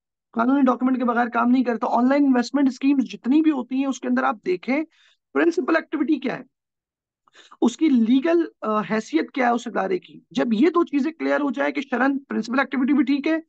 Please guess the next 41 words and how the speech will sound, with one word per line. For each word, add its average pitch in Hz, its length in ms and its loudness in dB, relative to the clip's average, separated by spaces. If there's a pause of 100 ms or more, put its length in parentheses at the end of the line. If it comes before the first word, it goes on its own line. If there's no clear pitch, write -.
(420)
और 233 360 2
कानूनी 240 400 2
तौर 262 160 -4
से 294 120 -6
भी, 311 60 0
अब 269 220 -4
उसके 285 220 -6
अंदर 254 140 0
आप 240 80 -6
investment 233 320 -4
में 262 60 0
जा 220 120 -2
सकते 233 220 -6
हैं, 247 60 -6
कोई 294 140 2
शरीय 247 360 -4
तौर 226 260 -4
पे 233 100 -6
मुजायका 196 440 -4
नहीं 156 180 -8
है। 147 120 -12 (1500)
लेकिन 208 540 2
अगर 208 180 0
आपको 247 220 -2
पता 262 240 -2
नहीं 302 220 4
है, 294 140 -2 (280)
मैं 226 100 -2
कह 262 100 -4
रहा 285 80 0
हूँ 277 100 0
कि - 60 -2
नहीं 277 160 2
जी 320 100 2
वो 330 80 2
profit 247 380 -4
देगा 233 300 -2
मुझे 220 200 2
बस 202 200 -4
इतने 240 240 0
इतने, 220 300 -2